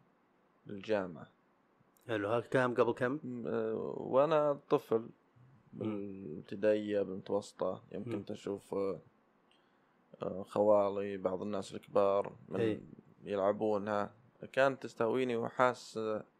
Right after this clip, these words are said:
Speaker 1: تعرف الحب من أول نظرة؟
Speaker 2: إيه.
Speaker 1: مم. بس، آه، ما تعلمتها. هاك وقت ما يعطوني وجه إني صغير.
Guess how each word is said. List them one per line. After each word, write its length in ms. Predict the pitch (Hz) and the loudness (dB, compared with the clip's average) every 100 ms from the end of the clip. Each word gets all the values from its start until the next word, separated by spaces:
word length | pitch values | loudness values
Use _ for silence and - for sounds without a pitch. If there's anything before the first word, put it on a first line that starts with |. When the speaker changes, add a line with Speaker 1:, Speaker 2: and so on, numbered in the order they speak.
| _ _ _ _ _ _ _ _ _ - - - | _ _ _ _ _ _ _ _ _ -12 -8 2
Speaker 1:
تعرف 280 | 131 127 | 2 4
الحب 280 | 117 117 120 | -2 0 -2
من 160 | 113 113 | 0 2
أول 240 | 110 113 | 4 4
نظرة؟ 380 | 113 113 123 131 - | 2 2 2 0 2
Speaker 2:
إيه. 340 | 123 123 113 - _ _ - | 6 8 6 2 _ _ -10
Speaker 1:
مم. 260 | 101 101 110 _ - _ - | -8 -8 -10 _ -20 _ -20
بس، 440 | - 131 139 - 143 | 0 2 2 -4 -2
آه، 240 | 143 143 139 | 0 0 2
ما 160 | 151 | 2
تعلمتها. 800 | 156 139 143 151 139 139 131 127 - _ - - - - | 4 4 6 4 2 4 4 4 -4 _ -20 -20 -20 -4
هاك 180 | 151 - | -2 6
وقت 220 | 160 160 | 4 6
ما 80 | 139 | 2
يعطوني 340 | 135 127 123 | 2 2 2
وجه 300 | 110 107 120 | 2 0 -2
إني 160 | 131 113 | -6 -8
صغير. 420 | - 110 110 - | -6 -4 -4 -6